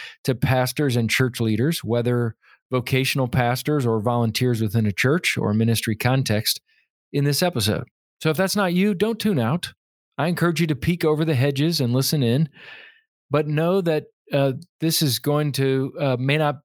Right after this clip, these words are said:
direct you, uh, directly. It may not impact you or primarily impact you like other episodes. There's still some value for you. Nonetheless, I want to talk about success.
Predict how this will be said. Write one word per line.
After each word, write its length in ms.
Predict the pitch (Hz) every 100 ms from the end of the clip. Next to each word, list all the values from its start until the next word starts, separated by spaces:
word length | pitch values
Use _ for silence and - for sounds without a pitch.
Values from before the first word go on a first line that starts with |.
| 135
direct 360 | 131 143 156
you, 300 | 143 135 - _ -
uh, 180 | 127 117 _ _ -
directly. 720 | 127 135 233 - 160 151 151
It 80 | 135
may 140 | 143
not 160 | 143 131
impact 400 | 131 139 131 -
you 140 | 131
or 180 | 127 120
primarily 640 | - 131 123 131 135 120
impact 420 | 127 120 120 110
you 80 | 123
like 180 | 120 113
other 200 | 117 113
episodes. 520 | 113 110 113 104 - - - - -
There's 160 | 135 127
still 280 | - 160 147
some 200 | - 117
value 340 | 110 107 107
for 180 | - 104
you. 160 | 98 92 _
Nonetheless, 580 | 139 170 175 139 - - - _ _ _
I 40 | 147
want 120 | 240
to 40 |
talk 240 | 240 214 170
about 260 | 143 139
success. 720 | - 120 - 175 180 226 -